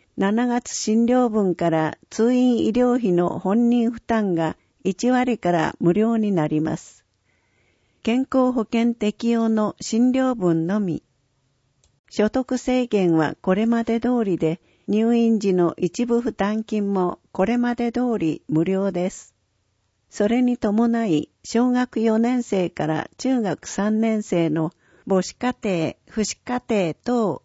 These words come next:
医療費助成制度と、重度障害者医療費助成制度の受給者には、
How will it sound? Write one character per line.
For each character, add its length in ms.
医 80
療 260
費 180
助 200
成 280
制 320
度 140
と、 280
重 300
度 160
障 320
害 240
者 380
医 100
療 280
費 160
助 200
成 300
制 320
度 160
の 140
受 260
給 260
者 200
に 180
は、 180